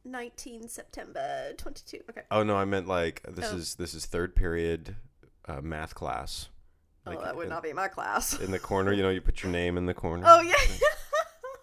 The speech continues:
Speaker 2: I'd fail any class I ever had, ever. If I had to retake it right now, I'd fail every class I'd ever, ever taken ever.
Speaker 1: The fact that I am sitting here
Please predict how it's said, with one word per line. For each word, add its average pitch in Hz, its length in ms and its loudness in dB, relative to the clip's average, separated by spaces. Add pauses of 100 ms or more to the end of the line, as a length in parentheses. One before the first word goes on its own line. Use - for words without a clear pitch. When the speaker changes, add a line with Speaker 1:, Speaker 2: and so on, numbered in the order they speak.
(240)
Speaker 2:
I'd 127 160 2
fail 135 480 8
any 104 200 4
class 95 380 0
I 87 180 0
ever 90 260 2
had, 90 280 0
ever. 87 400 0
If - 160 -4
I 90 60 2
had 87 100 0
to 87 80 0
retake 80 400 -4
it 95 140 -4
right 85 200 -4
now, 76 200 -4
I'd 73 120 -12
fail - 300 -2 (160)
every 76 160 -8
class - 320 -14
I'd - 140 -18
ever, - 160 -18 (200)
ever - 160 -14
taken - 240 -16
ever. - 220 -18
Speaker 1:
The 427 160 -4
fact 415 340 -2
that 480 140 6 (100)
I 330 60 2 (400)
am 370 100 -4
sitting 370 480 -4
here 285 440 -4